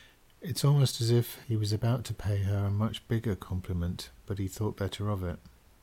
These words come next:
Anyway, she told him her name. She knew everything, how his family died,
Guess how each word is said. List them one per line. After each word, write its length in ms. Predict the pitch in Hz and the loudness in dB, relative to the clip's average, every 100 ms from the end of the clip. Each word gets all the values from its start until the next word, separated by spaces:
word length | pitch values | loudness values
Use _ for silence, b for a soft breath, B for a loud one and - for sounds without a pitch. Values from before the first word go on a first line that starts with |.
| - - b b - - | -20 -20 b b -20 -10
Anyway, 540 | 120 113 101 101 123 175 B B B B B B B | -2 0 2 2 2 -2 B B B B B B B
she 220 | - 127 | -2 0
told 280 | - 135 143 | 4 6 6
him 140 | 131 | 6
her 140 | 123 120 | 6 6
name. 480 | 117 113 131 165 - - | 6 6 6 4 0 -12
She 240 | - - 123 | -10 0 4
knew 260 | 120 120 185 | 6 4 2
everything, 640 | 120 113 - 110 101 110 - | 2 2 0 -2 -4 -4 -10
how 260 | - 117 120 | -2 2 4
his 160 | 113 - | 2 2
family 320 | 117 110 104 | 2 4 2
died, 540 | 110 104 98 95 92 | 2 2 4 2 -2